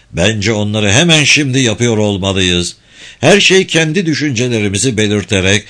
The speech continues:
en başından itibaren yeniden tasarlanmalı. Bu her şeyi kapsamalı.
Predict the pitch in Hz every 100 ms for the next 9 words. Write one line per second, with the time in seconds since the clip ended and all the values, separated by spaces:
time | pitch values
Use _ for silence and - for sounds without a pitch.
0 | - - 143 185 175 160 165 156 170 147
1 | 151 143 147 143 131 101 139 110 120 104
2 | 110 95 107 95 95 92 92 90 87 85
3 | _ _ _ - 95 82 76 143 123 113
4 | 110 98 104 92 98 90 87 85 78